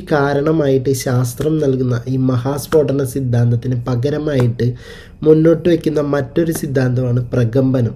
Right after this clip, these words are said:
എന്ന് പറയുന്നത്. ഈ പ്രകമ്പനത്തിൽ നിന്ന് എങ്ങനെയാണ് സൃഷ്ടി ഉണ്ടാവുന്നത്? ശക്തിയുടെ പ്രയോഗം മൂലമാണ് പ്രകമ്പനം ഉണ്ടാകുന്നത്. ശക്തി പ്രയോഗിക്കാൻ ഒരു പ്രേരണ ആവശ്യമാണ്. ഒന്നും തന്നെ ഇല്ലാത്ത അവസ്ഥ,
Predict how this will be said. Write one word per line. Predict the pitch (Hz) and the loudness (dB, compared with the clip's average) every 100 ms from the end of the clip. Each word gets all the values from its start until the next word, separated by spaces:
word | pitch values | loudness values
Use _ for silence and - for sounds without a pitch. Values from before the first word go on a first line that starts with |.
| - | -10
എന്ന് | - - | -16 -16
പറയുന്നത്. | 95 87 85 90 90 87 - - - - - - - 185 | -14 -12 -14 -14 -14 -16 -18 -20 -20 -20 -20 -20 -6 4
ഈ | 214 226 - | 4 4 2
പ്രകമ്പനത്തിൽ | 165 156 156 170 185 196 202 226 226 | 4 4 4 4 6 4 4 4 4
നിന്ന് | 208 196 185 175 - | 6 6 4 0 -2
എങ്ങനെയാണ് | 156 151 156 160 151 | 0 2 4 4 4
സൃഷ്ടി | 139 147 117 - 131 | 0 -2 -2 -2 -2
ഉണ്ടാവുന്നത്? | 123 117 107 101 95 - - | 0 -2 -2 -6 -10 -14 -6
ശക്തിയുടെ | - 208 208 - 240 240 262 269 - | 2 2 2 4 6 8 6 2 -2
പ്രയോഗം | 165 160 165 165 170 196 202 | 6 8 10 8 6 4 6
മൂലമാണ് | 170 156 160 143 127 117 120 - - - | 4 2 2 0 0 -2 -4 -10 -14 -2
പ്രകമ്പനം | 135 127 139 135 139 147 | 0 2 0 0 0 0
ഉണ്ടാകുന്നത്. | 147 113 107 95 90 - - - | 0 0 -2 -6 -12 -14 -18 -12
ശക്തി | - 147 120 - 208 214 214 - | -2 -2 -2 2 2 2 -4 -6
പ്രയോഗിക്കാൻ | 147 143 139 143 127 151 156 143 | 2 6 6 4 2 0 0 -4
ഒരു | 131 123 - | -6 -6 -2
പ്രേരണ | 131 123 131 139 | 2 2 2 0
ആവശ്യമാണ്. | 156 127 113 123 101 - - - - - | 0 0 -2 -2 -6 -8 -18 -20 -14 2
ഒന്നും | 143 165 214 220 | 4 6 4 6
തന്നെ | 208 196 202 | 6 8 8
ഇല്ലാത്ത | 175 156 151 143 - 160 - | 6 4 2 0 -2 -4 -2
അവസ്ഥ, | 135 131 120 - | -2 -2 -4 -4